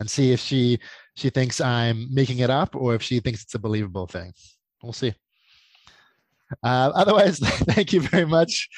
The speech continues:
uh, for listening. Uh, let us know if you watched the show, if you enjoyed the show. Give us your reviews. Tell us what body part you'd use, uh, as a <laughs> droid, you'd replace with a droid part. And, uh, otherwise, thank you very much. We'll be back again in two weeks to talk about chapters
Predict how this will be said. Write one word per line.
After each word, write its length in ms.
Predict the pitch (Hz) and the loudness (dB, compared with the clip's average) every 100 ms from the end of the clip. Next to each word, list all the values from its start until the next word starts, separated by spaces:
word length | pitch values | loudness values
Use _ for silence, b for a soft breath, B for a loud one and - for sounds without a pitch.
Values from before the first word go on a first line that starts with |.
| 185 | -6
uh, 160 | 135 139 | 0 0
for 180 | - 147 | 2 4
listening. 560 | 160 156 180 160 160 156 B B | 4 4 0 0 -2 -4 B B
Uh, 120 | 131 | 0
let 160 | 160 208 | 2 0
us 140 | 196 | 0
know 120 | 190 180 | 0 0
if 60 | |
you 120 | 160 | 2
watched 240 | 156 160 - | 2 2 -2
the 60 | |
show, 180 | 131 160 | -2 0
if 80 | 143 | 2
you 80 | 143 | 0
enjoyed 240 | 131 139 | -2 -2
the 60 | 135 | -2
show. 200 | - 135 | -2 -2
Give 160 | 151 | -2
us 140 | 160 139 | -2 -2
your 160 | 143 | -2
reviews. 340 | 131 131 139 135 | -2 -2 -2 -2
Tell 200 | - 175 | -2 0
us 180 | 175 147 | -2 0
what 260 | 160 170 | 0 0
body 240 | 143 151 151 | 2 2 2
part 260 | 160 147 131 | 2 0 0
you'd 200 | 151 143 | -4 -2
use, 360 | 139 135 127 - B B 120 | 0 0 -2 -8 B B -4
uh, 180 | 120 127 | -2 0
as 260 | 131 131 | 0 0
a 80 | 139 | 0
<laughs> 0 | |
droid, 480 | 117 120 101 143 135 | -2 -4 0 2 2
you'd 160 | 143 147 | 0 0
replace 380 | 131 135 127 | 0 0 0
with 120 | 135 120 | -2 -4
a 60 | |
droid 340 | 113 123 120 110 | -2 -2 -2 0
part. 280 | 120 117 - B 202 B | -2 -2 -6 B -12 B
And, 340 | 113 117 117 120 | -4 -2 -2 -2
uh, 300 | 117 113 104 B B B B B B - | 0 0 -2 B B B B B B -2
otherwise, 460 | 127 131 131 127 - | 2 4 4 4 4
thank 180 | 135 | 2
you 60 | 135 | 2
very 80 | 135 | 2
much. 120 | 135 | 2
We'll 120 | 147 | 2
be 40 | 151 | 2
back 240 | 151 151 | 2 0
again 260 | - 147 143 | 0 0 2
in 160 | 147 131 | -2 -4
two 240 | - 220 | 0 2
weeks 260 | 202 208 - | 4 2 0
to 80 | |
talk 240 | - 151 147 | -4 -2 -2
about 220 | 151 151 | -2 -2
chapters 540 | - 147 139 151 143 | 0 -2 -2 -4 -4